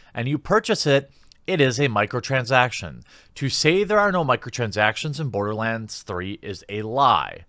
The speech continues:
Now, I don't know if Randy, uh, A-, Aliens Colonial Marines would have meant to mislead people, but he went berserk. Now,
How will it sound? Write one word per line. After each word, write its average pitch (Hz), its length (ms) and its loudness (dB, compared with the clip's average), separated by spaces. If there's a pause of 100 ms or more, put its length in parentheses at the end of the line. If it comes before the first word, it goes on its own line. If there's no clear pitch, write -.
(380)
Now, 98 400 0
I 107 120 2
don't 117 320 -2
know 151 340 8
if 127 240 0
Randy, 110 560 -2 (340)
uh, 90 300 -2 (160)
A-, 131 260 -6 (120)
Aliens 117 420 -2
Colonial 110 400 -8
Marines 98 600 -6 (120)
would 104 180 -2
have 90 220 -4
meant 123 380 -2
to 120 100 -10
mislead 160 500 -6
people, 104 460 -6 (280)
but 151 140 4
he 190 200 -6
went 160 420 -4
berserk. 127 640 2
Now, 156 300 6